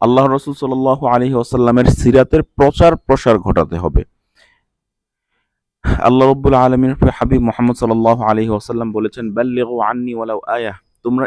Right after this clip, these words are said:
একটি আয়াত হলেও, তোমরা একটি আয়াত হলেও প্রচার করে দাও। অর্থাৎ আপনি যা জানেন সেটা প্রচার করে, এটা আপনার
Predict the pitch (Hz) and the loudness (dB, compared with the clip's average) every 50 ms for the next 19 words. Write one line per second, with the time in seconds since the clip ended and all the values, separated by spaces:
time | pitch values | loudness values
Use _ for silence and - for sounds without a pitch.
0 | - - 131 _ _ - - - - 123 127 135 - - _ _ 135 123 123 131 | -4 -8 -10 _ _ -10 -10 -8 -6 -6 -6 -6 -6 -8 _ _ -6 -4 -4 -4
1 | 160 220 - _ _ _ _ _ _ _ _ 117 117 120 120 127 139 165 180 262 | -6 -6 -10 _ _ _ _ _ _ _ _ -8 -6 -4 -4 -2 -4 -4 -6 -8
2 | _ _ _ _ _ - 113 117 _ _ - 156 - - 120 120 123 135 - _ | _ _ _ _ _ -10 -10 -10 _ _ -8 -8 -6 -6 -6 -4 -4 -6 -8 _
3 | _ 127 117 123 131 123 - 113 110 - 117 113 - _ 104 98 90 85 87 90 | _ -8 -6 -6 -6 -6 -8 -10 -10 -10 -12 -16 -12 _ -8 -6 -6 -6 -6 -8
4 | 95 95 _ - 143 160 - _ _ _ _ _ _ _ _ _ 117 113 - _ | -8 -10 _ -10 -10 -10 -12 _ _ _ _ _ _ _ _ _ -14 -14 -10 _
5 | 147 147 143 127 117 113 120 123 127 120 - 117 113 110 117 127 143 147 - - | -4 -4 -2 -2 -2 0 0 2 0 0 -2 -4 -4 -2 -4 -4 -6 -8 -10 -12
6 | - - 120 - _ - 127 123 - 151 156 160 - 147 127 113 110 - 113 113 | -10 -10 -10 -8 _ -8 -8 -6 -6 -8 -10 -8 -8 -6 -6 -6 -6 -8 -10 -12
7 | - _ - 127 131 | -12 _ -12 -12 -12